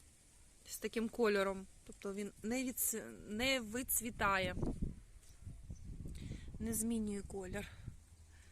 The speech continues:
І оця серединка, звісно, вона <laughs> просто неперевершена.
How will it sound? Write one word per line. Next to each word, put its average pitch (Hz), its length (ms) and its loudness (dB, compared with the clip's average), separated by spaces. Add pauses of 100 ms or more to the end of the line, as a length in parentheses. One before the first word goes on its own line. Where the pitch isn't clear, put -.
(3250)
І 208 140 0
оця 220 260 4
серединка, 226 680 4
звісно, 202 480 -2
вона 202 460 2
<laughs> - 160 -12
просто 262 320 6
неперевершена. 226 880 4